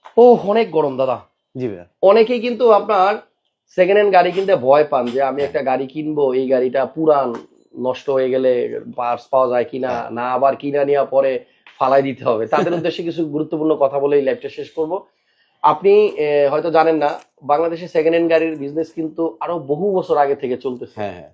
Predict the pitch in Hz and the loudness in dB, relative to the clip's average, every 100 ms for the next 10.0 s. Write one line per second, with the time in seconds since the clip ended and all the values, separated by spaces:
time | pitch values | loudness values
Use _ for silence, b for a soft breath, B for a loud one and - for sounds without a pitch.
0 | _ - 180 139 139 156 147 170 202 143 | _ -6 -2 0 0 0 0 0 -2 -2
1 | 117 139 143 165 165 170 160 - 160 147 | 0 -2 -2 -4 -2 0 0 -4 -4 -2
2 | 151 - 180 156 147 156 175 180 175 160 | -2 -2 0 0 0 0 0 0 -2 -2
3 | 151 156 147 143 139 151 139 127 113 107 | -2 0 2 0 0 -4 -6 -6 -6 -10
4 | 113 110 - _ _ _ 170 180 185 180 | -10 -12 -14 _ _ _ -2 0 0 0
5 | 175 165 175 180 185 165 170 175 - 170 | 0 -4 -8 -8 -4 0 0 -2 -4 -2
6 | 175 151 160 165 170 170 160 165 170 147 | -2 -2 -2 -2 -2 -4 -2 -2 -2 -4
7 | - 175 190 165 - - - 120 117 156 | -6 -2 0 -2 -4 -8 -10 -6 -2 0
8 | 151 226 220 196 143 113 113 127 175 196 | 2 2 0 -2 -2 -2 -4 -4 2 4
9 | 220 190 160 117 110 131 117 104 98 | 4 4 -2 -6 -6 -6 -6 -10 -14